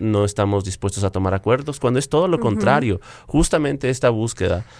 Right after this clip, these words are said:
Speaker 1: lo que nos hace es que, bueno, si yo quiero tener una vida así, sana, sin drama, sin, sin, eh, eh, sin el ajetreo que nos enseñaron también las películas, las novelas y, y las
Speaker 2: Exacto.
Speaker 1: series,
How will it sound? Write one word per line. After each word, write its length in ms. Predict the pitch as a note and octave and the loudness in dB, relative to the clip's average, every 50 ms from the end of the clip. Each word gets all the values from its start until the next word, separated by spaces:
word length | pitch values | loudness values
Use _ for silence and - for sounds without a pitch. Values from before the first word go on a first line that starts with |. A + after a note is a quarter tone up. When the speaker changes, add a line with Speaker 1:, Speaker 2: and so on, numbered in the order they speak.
| - - | -18 -4
Speaker 1:
lo 160 | - G2+ G2+ | -2 -2 2
que 100 | - A2 | 2 2
nos 180 | G2+ F#2+ F#2+ - | 2 2 4 2
hace 260 | A2+ A2+ - - A2 | 2 2 2 0 -2
es 80 | G2 | -2
que, 100 | - - | -2 -2
bueno, 180 | D#2+ G#2+ A2 F#2+ | 0 2 2 0
si 120 | - - E2+ | 0 -2 -4
yo 120 | F#2 G2 | -4 0
quiero 160 | - A2 A2 | 0 0 0
tener 180 | - - G#2 G2 | 0 2 0 2
una 160 | G2+ G#2 G2+ | 2 2 2
vida 220 | G2 G2+ G2+ G2+ G2 | 2 2 2 2 2
así, 220 | G2 - A2+ G2 - | 0 -2 -4 -4 -4
sana, 440 | - - A2 G#2+ A2 G2+ F2 F#2 - - - - - | 0 2 2 4 4 2 0 0 -4 -10 -20 -20 -16
sin 260 | - - - F#2+ F#2 F2 | -8 -4 -2 0 0 2
drama, 460 | G2 G2 G#2 G#2+ G#2+ F#2+ F2+ F2+ G2+ - - - - - - - | 2 2 2 2 2 2 0 0 -4 -8 -16 -20 -20 -20 -20 -14
sin, 380 | - - - F#2+ F2 F2 - - | -8 -2 -2 0 0 0 -2 -4
sin, 520 | - - - G2 F#2+ F#2 F2+ F2 F2 F2+ | -8 -6 -2 0 0 2 2 0 0 0
eh, 200 | F2 E2+ E2 - - | -2 -2 -4 -4 0
eh, 260 | F#2+ G2 F#2 F2 E2+ E2 | 0 2 2 2 0 -2
sin 200 | - - G2+ G2+ | -2 -2 0 2
el 120 | G2 F#2+ F#2+ | 2 2 0
ajetreo 580 | - - G2+ F2 - A2+ A2 A2 A2 A2+ A2 - | 0 0 -4 0 0 2 4 4 4 4 4 2
que 120 | A2+ G2 | 0 0
nos 160 | F2+ F2 F2+ | 0 2 0
enseñaron 340 | F#2 F2 F2+ F#2+ F#2+ G2 G2 | 0 0 2 2 2 2 2
también 240 | - F2+ E2+ F#2 F2 | 0 0 0 0 -2
las 100 | F2 - | -2 -2
películas, 400 | - G2 F2+ F2 G2+ G2+ F#2+ F2+ | -2 -4 -2 -2 0 0 0 0
las 120 | F2+ E2+ | -2 -2
novelas 480 | E2+ F2 E2+ E2+ E2+ E2+ F2 F2+ - - | -2 0 0 2 2 2 2 0 0 -2
y, 40 | F2+ | -4
y 160 | - - F#2 | -2 0 0
las 140 | F2+ F2 - - | 0 0 0 0
Speaker 2:
Exacto. 140 | G#2 F#2+ F2 | -2 -2 -2
Speaker 1:
series, 300 | F2 F#2+ B2 - - | -2 -4 -6 -8 -12